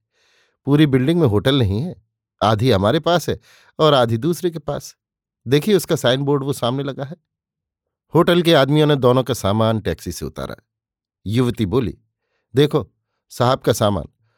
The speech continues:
अठारह नंबर रूम खाली है।" "वो तो खाली नहीं है, मिस साहब, बीस नंबर खाली है।" "गुड,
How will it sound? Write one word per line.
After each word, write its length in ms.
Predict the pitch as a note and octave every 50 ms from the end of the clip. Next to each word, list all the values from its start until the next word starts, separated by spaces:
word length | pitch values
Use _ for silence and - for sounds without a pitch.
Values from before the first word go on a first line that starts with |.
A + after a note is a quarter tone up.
| _ _ _ _ -
अठारह 300 | A2+ A2 C#3 D3 D#3 D#3+
नंबर 280 | D#3 D#3 D3+ D#3 D#3 C#3
रूम 220 | D3 D3 C#3+ C3+
खाली 320 | - - G#2 G#2+ D3+ G#3 G#3
है।" 100 | A3+ A3+ _ _ _ _ _ _ _ _ _ _ _ _ _ _ _ _ _ _ _ _ -
"वो 140 | A2+ B2 C#3
तो 120 | - -
खाली 300 | - - A2 A2 C3 D#3+
नहीं 140 | D#3 D#3 E3+
है, 60 | G3+
मिस 160 | F#3 D#3+ B2 -
साहब, 360 | - A#2+ A2 C#3 D#3+ - _ _ _ _ _ _ _ -
बीस 260 | G#2+ B2+ E3+ F3 - D#3+
नंबर 260 | C#3+ B2 A2+ G#2 -
खाली 280 | - - C#2 C2+ C2+
है।" 100 | C2 - - _ _ _ _ _ _ _ _ _ _ _ _ _ _ _ _ _ _ -
"गुड, 300 | G2+ G2 A#2+ B2 A2+ -